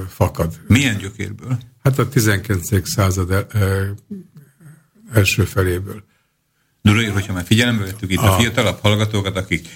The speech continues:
Speaker 2: ötvenes, hatvanas évekre nem emlékeznek,
Speaker 1: Na
Speaker 2: akkor
Speaker 1: de
Speaker 2: a tizenkilencedik századra
Speaker 1: a-
Speaker 2: kevesen emlékeznek.
Speaker 1: Hát erről kevesen, de aki tanult történelmet, az ismeri például a kommunista kiáltványt.
Speaker 2: Igen.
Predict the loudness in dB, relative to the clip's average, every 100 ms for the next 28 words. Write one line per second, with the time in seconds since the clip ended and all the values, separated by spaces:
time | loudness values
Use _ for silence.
0 | -20 -6 -2 0 0 0 0 0 0 -2
1 | 0 0 0 -2 -2 0 0 0 0 2
2 | 4 2 2 2 2 0 0 -2 -2 -2
3 | -2 -2 0 0 0 0 2 2 2 -2
4 | -2 0 2 0 0 -2 -2 -4 -4 0
5 | 0 2 2 0 -2 0 0 0 0 0
6 | 2 0 0 -4 -2 -2 -2 -6 -10 -6
7 | -6 2 2 2 2 0 2 0 0 -2
8 | -2 -2 0 0 0 0 -2 -2 -2 -2
9 | 0 0 0 -2 -4 -2 -2 -4 -10 -20
10 | -20 _ _ 0 0 -6